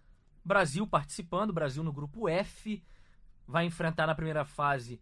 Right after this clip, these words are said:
a Nova Zelândia, a Grécia, do Giannis Antetokounmpo, e também, fechando a primeira fase, o Brasil pega Montenegro, que inclusive nós jogamos contra agora na, no fim de semana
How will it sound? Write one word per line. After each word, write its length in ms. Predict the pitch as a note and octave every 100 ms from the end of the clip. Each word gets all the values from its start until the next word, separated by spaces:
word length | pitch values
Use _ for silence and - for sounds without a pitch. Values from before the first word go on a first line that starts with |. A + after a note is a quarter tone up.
| - - -
a 80 | C3+
Nova 340 | D3 G3+ A3
Zelândia, 600 | A3 G#3 F#3 G#3+ G3+ G#3+ -
a 120 | F#3+
Grécia, 600 | D#3 E3 G3 G#3+ - B3+
do 220 | E3+ D#3
Giannis 560 | C3 C#3 D3 F3+ E3 D3+
Antetokounmpo, 880 | C#3+ C#3+ C#3+ F3 - E3+ G#3+ B3 A3 - - - -
e 160 | G#3+ A3
também, 600 | B3 B3 F#3 F#3 G3+ G#3+ - - -
fechando 640 | - B3 A3+ - G#3 A3+
a 40 | G#3+
primeira 340 | G3 F#3 F#3
fase, 320 | G3 G3 F#3
o 40 | G3+
Brasil 360 | G#3 F#3 F#3
pega 480 | - E3+ E3+ F3 G3 -
Montenegro, 880 | F#3 F#3+ F3+ A3+ F#3 F#3 G3 G#3 - - - - - -
que 100 | -
inclusive 680 | C#4+ C#4+ C#4 F3+ F3+ C#4 C4
nós 200 | A#3 G3
jogamos 500 | G3 E3+ F#3+ G3+ F3
contra 380 | - F3+ F3 E3
agora 300 | D#3+ E3 D#3
na, 240 | D3+ C#3+ - -
no 120 | E3+ E3
fim 180 | F3+
de 80 | F3
semana 560 | - E3 D#3+ D#3+ D3